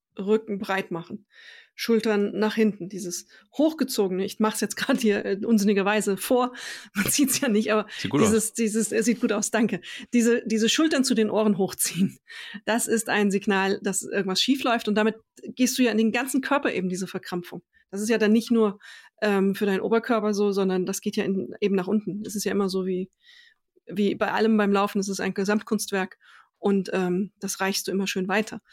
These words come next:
Speaker 1: Das macht, äh, dir die Probleme und das, äh,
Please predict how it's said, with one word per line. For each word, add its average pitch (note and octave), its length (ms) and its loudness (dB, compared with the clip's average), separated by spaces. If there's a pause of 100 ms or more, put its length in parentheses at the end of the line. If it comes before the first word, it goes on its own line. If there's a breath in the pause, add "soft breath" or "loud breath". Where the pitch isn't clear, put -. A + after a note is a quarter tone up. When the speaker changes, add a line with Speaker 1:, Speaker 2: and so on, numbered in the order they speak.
(500 loud breath)
Speaker 1:
Das G3+ 160 -2
macht, G3 320 -2
äh, F3+ 220 -4
dir G3 140 -2
die G3+ 160 0
Probleme G#3+ 460 0
und G#3 140 -2
das, G#3 180 0
äh, - 220 -6